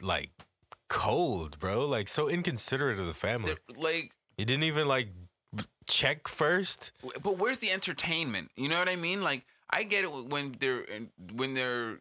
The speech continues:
Speaker 2: I, and I don't condone it. I never condone it. But I
Speaker 1: Right.
Speaker 2: understand that, that it's their job to have valuable entertainment in-, information, like, you know, breaking news,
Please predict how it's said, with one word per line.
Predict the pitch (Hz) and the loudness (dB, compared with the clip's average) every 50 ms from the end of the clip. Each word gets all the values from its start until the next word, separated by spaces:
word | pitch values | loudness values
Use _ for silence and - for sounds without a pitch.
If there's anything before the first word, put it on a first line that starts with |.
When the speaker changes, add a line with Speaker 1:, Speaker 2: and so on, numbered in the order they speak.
| _ | _
Speaker 2:
I, | - - - - 139 156 - 147 | -6 -4 -2 -2 0 0 0 0
and | 156 156 135 - - | -2 -2 -4 -4 -4
I | 123 143 | -2 0
don't | 170 180 131 113 | 0 -2 -2 -6
condone | - - 127 113 101 - 135 123 120 101 90 | -6 -6 -6 -6 -4 -2 -2 0 0 -2 -6
it. | 85 78 | -6 -4
I | 87 104 | -4 -2
never | 110 127 151 156 165 | -2 -2 -2 -2 -4
condone | 160 - 135 104 90 - - 82 - | -6 -6 -8 -8 -6 -6 -8 -8 -8
it. | - - - _ _ _ _ _ _ | -14 -16 -18 _ _ _ _ _ _
But | - 131 | 0 0
I | 135 | 2
Speaker 1:
Right. | 123 107 | 2 0
Speaker 2:
understand | 139 143 127 120 117 - - - _ _ - 165 170 180 185 185 180 160 | -2 -2 -2 -2 -2 -4 -6 -8 _ _ -2 -2 0 0 -2 -4 -4 -2
that, | 139 120 113 - - 92 | 0 0 0 -2 -2 -2
that | 117 113 107 | -2 -2 -2
it's | 110 - | -4 -4
their | - 120 110 101 | -4 -2 -2 -2
job | 95 - 117 104 104 113 120 123 - | -2 0 0 2 2 2 0 0 -4
to | - - 120 | -6 -4 -4
have | 123 123 110 107 107 101 98 92 - _ _ _ | 0 0 0 0 -2 -4 -8 -12 -18 _ _ _
valuable | - 95 - 120 104 110 123 127 131 131 131 117 104 117 117 - - _ | -20 -8 -4 -2 0 2 0 0 0 -2 -4 -6 -6 -6 -6 -6 -6 _
entertainment | 131 135 139 - - 131 117 - - 139 120 117 117 113 110 - | -4 -4 -4 -4 -8 -8 -8 -6 -6 -6 -6 -4 -4 -6 -6 -4
in-, | 104 113 120 117 110 - _ _ | -4 -4 -4 -4 -8 -14 _ _
information, | - 113 107 - 113 101 104 104 101 95 - - 90 80 82 | -8 -8 -6 -6 -6 -4 -2 -2 -2 -4 -4 -6 -6 -6 -4
like, | 87 87 87 85 82 - _ _ _ _ _ _ _ _ _ _ - | -2 -2 -2 -2 -4 -8 _ _ _ _ _ _ _ _ _ _ -4
you | 113 113 | -4 -2
know, | 110 107 101 101 98 98 98 98 98 95 90 87 - - _ _ - - _ | 0 0 0 0 0 -2 -2 -4 -6 -8 -12 -16 -20 -20 _ _ -20 -20 _
breaking | - 131 131 135 127 - 131 123 120 117 117 117 | -2 0 0 0 -2 -4 -4 -4 -4 -4 -4 -2
news, | 117 117 117 117 117 110 - | -2 -2 -2 -4 -6 -8 -10